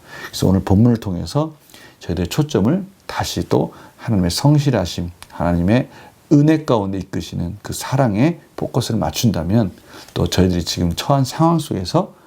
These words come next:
어떻게 반응해야 될지를 저희들 또 확신할 수 있을 것 같습니다. 문제를 한번 풀어볼까요? 기드온은 왜 두 번이나 하나님께 표징으로 확인받고 싶어 했습니까? 하나님의 영이 임했음에도 불구하고, 음,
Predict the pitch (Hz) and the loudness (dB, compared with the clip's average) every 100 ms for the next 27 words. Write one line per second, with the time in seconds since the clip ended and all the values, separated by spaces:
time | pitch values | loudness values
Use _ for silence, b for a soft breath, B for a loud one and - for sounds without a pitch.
0 | b b - 92 - - 104 - - 104 | b b -10 -4 -2 -2 -4 -4 0 2
1 | 95 95 82 73 - 143 208 214 B B | 2 -2 -4 -6 -2 2 2 -2 B B
2 | B - - - 95 113 - - 87 87 | B -8 -8 -6 -6 -6 -2 -2 -2 -6
3 | - 87 92 - - - - - - B | -8 -8 -8 -6 -8 -8 -10 -18 -20 B
4 | B B B - 107 139 131 90 139 110 | B B B 2 4 6 4 -2 -6 -8
5 | - 87 170 - - B B B - 147 | -8 -8 -10 -12 -20 B B B 4 6
6 | 170 139 107 123 208 226 - 95 113 117 | 6 6 4 4 2 -4 -4 2 2 2
7 | - 104 135 123 95 92 107 127 101 87 | -4 0 2 2 -2 -4 -6 -6 -8 -8
8 | 120 143 - - 175 185 113 82 131 139 | -6 -8 -6 -2 -2 0 -2 -4 -6 -10
9 | - 147 120 - 90 - 107 104 - 82 | -6 -4 -4 -6 -10 -6 -6 -6 -8 -12
10 | 95 - 110 _ B B B B - - | -12 -18 -20 _ B B B B -14 -14
11 | - - 120 180 190 170 107 117 104 107 | -14 0 4 6 6 4 4 4 4 4
12 | 127 135 117 85 85 90 90 98 117 92 | 2 -2 -6 -8 -10 -10 -8 -6 -6 -8
13 | - _ - 98 | -14 _ -10 -8